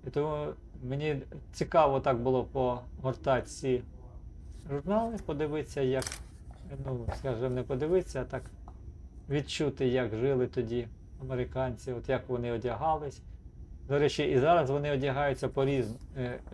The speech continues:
і по-іншому. Якщо ми тут бачимо на рекламі і на фото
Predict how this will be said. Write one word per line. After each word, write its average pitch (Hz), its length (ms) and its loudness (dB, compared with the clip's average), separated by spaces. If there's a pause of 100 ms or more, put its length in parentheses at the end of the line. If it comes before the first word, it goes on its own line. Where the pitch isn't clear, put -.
і 147 180 -2
по-іншому. 123 680 -2 (720)
Якщо - 240 -4
ми 139 120 -2
тут 143 160 2
бачимо 135 640 0 (3000)
на 135 260 -2
рекламі 135 680 2
і 135 140 2
на 131 120 0
фото 131 500 0